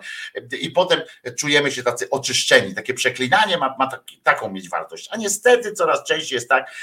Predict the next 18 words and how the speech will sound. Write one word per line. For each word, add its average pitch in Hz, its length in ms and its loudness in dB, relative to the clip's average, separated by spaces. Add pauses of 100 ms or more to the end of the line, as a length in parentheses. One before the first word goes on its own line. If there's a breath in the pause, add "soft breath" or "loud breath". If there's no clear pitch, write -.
(140 loud breath)
że 143 100 2
jak 139 60 -2
się 143 120 0
na 131 120 4
kogoś 117 360 -6
nakurwimy, 190 640 2 (260 loud breath)
e, 131 160 2
e, 143 120 2
zaczynamy 131 380 4
krzyczeć, 151 360 -2
to 123 60 -4
wracamy 135 380 4
do 123 140 2
domu 151 280 6
tacy, 151 320 2 (280 loud breath)
e, 143 240 4
e, 123 640 8
rozemocjonowani. 127 560 2